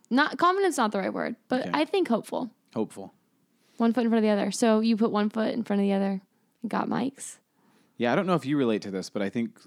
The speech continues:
Speaker 2: the things that have thwarted me from doing something like this in the past has been if I can't go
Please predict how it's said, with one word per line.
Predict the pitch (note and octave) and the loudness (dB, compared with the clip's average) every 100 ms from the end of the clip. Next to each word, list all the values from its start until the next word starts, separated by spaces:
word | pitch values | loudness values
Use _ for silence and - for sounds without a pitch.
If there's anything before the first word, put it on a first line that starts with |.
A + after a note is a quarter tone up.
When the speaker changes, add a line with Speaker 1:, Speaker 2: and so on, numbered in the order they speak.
| _ | _
Speaker 2:
the | G#2+ G2 | -16 -6
things | A2+ G#2+ G2 | -4 -2 -4
that | |
have | F#2 | -6
thwarted | - G2+ G2+ G2 F#2+ | -8 -6 -2 -2 -2
me | F2+ | -6
from | F2 F2+ | -8 -10
doing | F2+ F2 | -8 -8
something | F2 F2+ F2+ | -10 -12 -10
like | E2+ F2+ | -10 -12
this | F2+ - | -14 -12
in | |
the | E2 | -12
past | - F2+ F#2 | -8 -8 -8
has | F#2 E2 | -12 -12
been | F#2 F2+ F2 E2+ _ _ _ _ _ | -10 -8 -8 -12 _ _ _ _ _
if | - | -6
I | G#2 | -6
can't | G2+ - A2+ G#2 | -6 -6 -6 -6
go | G2 G2 F#2+ F2+ | -4 -4 -2 -4